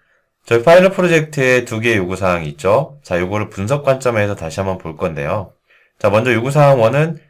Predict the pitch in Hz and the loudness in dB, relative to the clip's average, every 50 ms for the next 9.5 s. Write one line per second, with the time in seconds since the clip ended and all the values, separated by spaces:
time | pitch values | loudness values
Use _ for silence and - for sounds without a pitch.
0 | _ _ _ - - - 190 202 196 196 190 185 165 143 131 135 135 143 147 156 | _ _ _ -18 -8 -4 -2 0 0 2 2 0 0 2 2 4 4 4 2 0
1 | 160 147 - _ _ _ _ _ - 90 87 87 87 85 - 90 90 92 98 92 | -4 -8 -12 _ _ _ _ _ -12 -10 -10 -10 -10 -10 -8 -6 -4 -2 -2 -2
2 | - 95 104 135 156 - - - 85 85 - - 104 101 98 101 95 87 92 87 | -2 -2 -4 -4 -6 -10 -12 -12 -10 -8 -6 -4 -2 -2 -2 -4 -4 -6 -8 -8
3 | 113 110 110 113 110 107 104 101 107 104 107 135 160 170 175 175 - - - - | -8 -2 2 2 4 4 2 0 -2 -4 -2 0 0 0 -2 -6 -10 -20 -20 -20
4 | _ _ _ _ - 92 90 - 147 143 143 131 127 120 110 107 104 98 90 92 | _ _ _ _ -12 -10 -8 -4 0 2 2 2 2 0 -2 -2 -4 -4 -6 -8
5 | 90 - 120 120 120 117 110 110 110 110 110 127 131 143 151 165 - - _ _ | -10 -12 -8 -8 -6 -6 -4 -4 -4 -2 0 2 2 2 2 0 -4 -12 _ _
6 | _ _ - 151 156 151 175 170 165 139 104 92 92 98 95 92 87 85 85 80 | _ _ -8 -8 -6 -2 0 0 0 0 -2 -2 -2 -2 -2 -2 -2 -4 -6 -8
7 | 78 78 76 73 71 73 71 78 80 82 80 78 76 73 71 71 - - 127 143 | -6 -6 -6 -6 -6 -8 -10 -10 -10 -10 -10 -8 -8 -10 -10 -12 -12 -8 -6 -6
8 | 160 170 147 - _ _ _ _ _ _ - 202 208 180 151 151 160 151 143 139 | -6 -6 -8 -14 _ _ _ _ _ _ -8 -2 0 0 0 2 0 0 0 0
9 | 139 135 131 127 127 127 127 127 135 | 0 0 0 0 0 0 -2 -4 -6